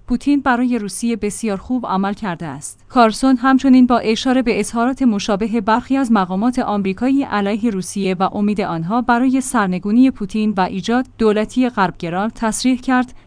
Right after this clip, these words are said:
پوتین فردی میانه روی است. او یکی از غربگراترین مقامات روسیه است که تا به حال با او برخورد داشتم. من از پوتین دفاع نمی کنم، اما او برای روسیه بسیار خوب عمل کرده است. هر متفکر یا مقامی که درباره تغییر رژیم در هر کشوری صحبت می‌کند،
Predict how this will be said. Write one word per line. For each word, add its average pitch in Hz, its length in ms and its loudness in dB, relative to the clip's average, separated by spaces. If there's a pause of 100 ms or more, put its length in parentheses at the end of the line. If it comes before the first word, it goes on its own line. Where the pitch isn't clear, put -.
(120)
پوتین 277 340 2
فردی 240 380 0
میانه 202 360 0
روی 165 200 -6
است. - 300 -12 (160)
او 311 100 0
یکی 277 280 0
از 262 180 -2
غربگراترین 196 720 0
مقامات 196 460 0
روسیه 220 380 -2
است 240 220 -2
که 220 80 -4
تا 214 160 -6
به 190 120 -4
حال 240 240 0
با 233 100 -2
او 202 160 -4
برخورد 196 440 -2
داشتم. - 460 -12 (160)
من 254 220 4
از 220 220 -4
پوتین 240 320 0
دفاع 208 340 -4
نمی 190 260 -4
کنم، 175 360 -6 (260)
اما 208 220 2
او 240 220 -2
برای 247 380 0
روسیه 202 360 -4
بسیار 202 380 -2
خوب 247 280 -4
عمل 208 300 0
کرده 151 320 -8
است. 147 220 -16 (220)
هر 294 260 2
متفکر 214 640 0
یا 208 140 -2
مقامی 202 380 2
که 240 140 -2
درباره 190 540 -2
تغییر 220 400 -4
رژیم 202 380 -4
در 202 180 -2
هر 214 220 -4
کشوری 180 440 -6
صحبت 208 480 -6
می‌کند، 156 400 -10